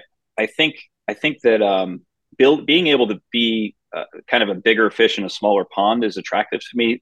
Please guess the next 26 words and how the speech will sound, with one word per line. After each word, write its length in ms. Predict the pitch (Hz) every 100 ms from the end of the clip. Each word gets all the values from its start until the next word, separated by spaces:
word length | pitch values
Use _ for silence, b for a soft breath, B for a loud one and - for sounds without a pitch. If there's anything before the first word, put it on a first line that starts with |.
| -
Uh, 220 | 98 95 - b b b
having 300 | 113 117 113
ideas 460 | 104 95 110 113 101
and 80 |
actually 320 | 95 98 104 90
see 300 | - 117 110
them 180 | 107
get 140 | 104 101
executed, 640 | 110 113 - 110 110 110 _ _ _ -
having 320 | 120 117 101
people 340 | - 127 104 -
try 560 | - 104 110 113 113 - -
different 320 | 113 110 101
playbooks 480 | 117 110 110 104 - - - -
and, 200 | 101 -
and 220 | 104 95
seeing 340 | - 120 113 98
which 200 | 110 120
ones 200 | 104 -
work 260 | 104 110 95
and 220 | 92 -
driving 580 | 107 95 101 113 110 101
the 180 | 95 -
entire 360 | 95 101 104
organization 640 | 104 107 101 95 98 107
to, 100 | 92